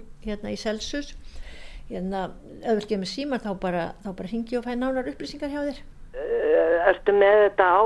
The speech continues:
Speaker 2: þér niður á Sögu?
Speaker 1: Nei, ég er með þetta heima. Það er,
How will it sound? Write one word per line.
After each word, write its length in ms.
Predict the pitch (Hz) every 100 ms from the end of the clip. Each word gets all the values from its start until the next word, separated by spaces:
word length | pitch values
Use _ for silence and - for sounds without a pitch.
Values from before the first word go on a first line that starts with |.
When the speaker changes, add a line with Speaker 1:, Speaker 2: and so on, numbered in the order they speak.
| 233
Speaker 2:
þér 280 | 220 262 - - 147 - 147 -
niður 260 | 202 226 226
á 100 | 233 190 139 120
Sögu? 440 | - 240 180 135 127 -
Speaker 1:
Nei, 460 | - 262 285 311 311
ég 200 | 277 294
er 40 |
með 180 | 294 311
þetta 240 | 294 - 262 - - - - -
heima. 440 | 226 254 254 202 190 190 - - - - -
Það 40 |
er, 140 | 208